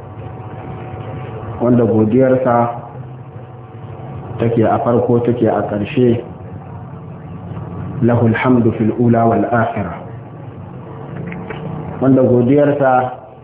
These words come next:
ta game ko'ina kuma ta game koyaushe. Wa lahul hamdu fis samawati wal ardi wa ashiyan wa hina tuzhirun.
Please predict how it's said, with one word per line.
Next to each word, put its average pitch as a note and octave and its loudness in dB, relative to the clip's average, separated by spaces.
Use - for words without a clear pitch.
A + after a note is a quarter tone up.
ta C3 0
game B2+ 6
ko'ina B2+ 4
kuma B2 0
ta C3 2
game A#2+ 4
koyaushe. G#2+ 4
Wa G#2+ 2
lahul A#2 4
hamdu A#2+ 2
fis A#2 0
samawati A2+ 4
wal G#2+ 2
ardi A2 4
wa G#2 2
ashiyan B2 6
wa G#2+ 2
hina A#2 2
tuzhirun. G2+ -2